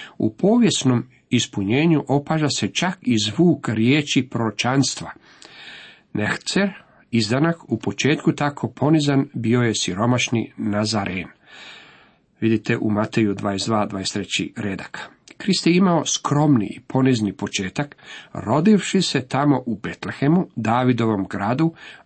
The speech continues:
ali i u Išajevu gradu. Drugi redak dalje kaže:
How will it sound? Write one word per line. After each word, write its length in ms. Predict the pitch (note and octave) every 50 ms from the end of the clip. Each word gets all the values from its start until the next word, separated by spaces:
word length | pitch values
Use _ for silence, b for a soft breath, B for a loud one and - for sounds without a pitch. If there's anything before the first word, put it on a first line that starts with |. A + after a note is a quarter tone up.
| _
ali 420 | _ C#3 D#3+ F3+ G#3+ B3 B3 A3 b b b b b b b _
i 160 | - D#3 D#3
u 220 | D3 C#3+ C#3+ C3 - -
Išajevu 580 | - - G2+ A#2+ A#2+ - - F#2 F#2+ F#2 F2 E2
gradu. 380 | D#2+ - F2 E2+ - - - - - - _ _ _ _ _ _ _ _ _ B B B B B B B _
Drugi 380 | - - G#2 G#2+ A#2 A2+ A2 G2
redak 440 | E2+ F2+ G#2+ A#2+ C#3 C#3 C3+ - -
dalje 320 | - G#2+ F#2 F#2+ G2 G2+
kaže: 500 | - - - G#2 B2 B2+ C#3+ D3 C3 B2